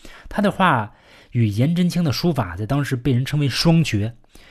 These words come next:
吴道子的画技啊，今天已经看不到了，没有流传于世。但是这个卢棱嘉呢，却有一幅六尊者相册啊，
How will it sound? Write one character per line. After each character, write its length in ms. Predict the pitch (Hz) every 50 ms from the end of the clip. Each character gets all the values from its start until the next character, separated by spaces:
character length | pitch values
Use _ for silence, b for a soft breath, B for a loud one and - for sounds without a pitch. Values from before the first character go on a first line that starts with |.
| B B B B B B
吴 100 | 123 139
道 160 | 190 190 160
子 120 | 120 110
的 60 | 101
画 260 | 101 - - 160 127 113
技 180 | 117 127 117
啊， 60 | 101
今 180 | 95 - 135 131
天 140 | 120 131 127
已 40 | 101
经 120 | 107 104
看 180 | - 135 127 110
不 60 | 107
到 160 | 131 135 117
了， 120 | 101 90 90
没 160 | 95 104 110
有 100 | 110 101
流 180 | 92 98 107 113
传 220 | - - 110 104
于 80 | 104 107
世。 240 | - - 107 - b b b b b
但 120 | - 175 170
是 60 | 151
这 80 | 160
个 60 | 143 123
卢 140 | 107 127
棱 140 | 151 151 151
嘉 220 | 151 165 165 160 170
呢， 200 | 156 127 101 b b b b
却 160 | - - 143
有 100 | 123 107
一 140 | 104 117 139
幅 220 | 123 - 110 107 113
六 260 | 131 151 160 139 117
尊 220 | 104 - 143 156 139
者 160 | 117 98 92
相 260 | - - 160 127 110
册 220 | - - 160 143
啊， 120 | 104 87